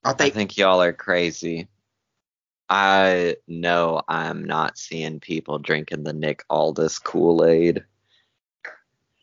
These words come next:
Speaker 1: I just want what's best for business, and I think it would be that.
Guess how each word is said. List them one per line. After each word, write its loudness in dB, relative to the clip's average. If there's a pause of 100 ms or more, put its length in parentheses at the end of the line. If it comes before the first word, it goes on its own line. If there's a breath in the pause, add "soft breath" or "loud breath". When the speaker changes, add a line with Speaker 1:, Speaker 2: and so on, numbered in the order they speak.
(480)
Speaker 1:
I 4
just -4
want 4
what's -4
best 0
for -10
business, -4
and -4
I -2
think 2
it 0
would 0
be -2
that. 2